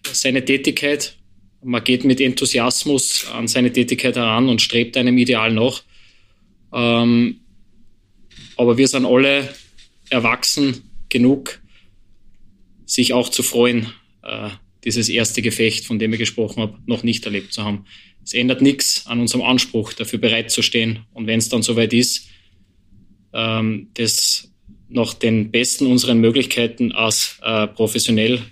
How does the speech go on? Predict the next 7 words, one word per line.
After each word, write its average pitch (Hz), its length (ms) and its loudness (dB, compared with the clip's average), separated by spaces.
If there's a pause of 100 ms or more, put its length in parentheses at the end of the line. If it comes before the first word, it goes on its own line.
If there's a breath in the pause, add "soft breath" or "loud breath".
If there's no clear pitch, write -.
(160)
gemäß 113 480 0
unserem 113 340 -4
Ideal 110 360 0
abzuhandeln. 104 720 -4 (720 soft breath)
Aber 104 500 -2 (260)
niemand 120 460 4
hier 117 440 0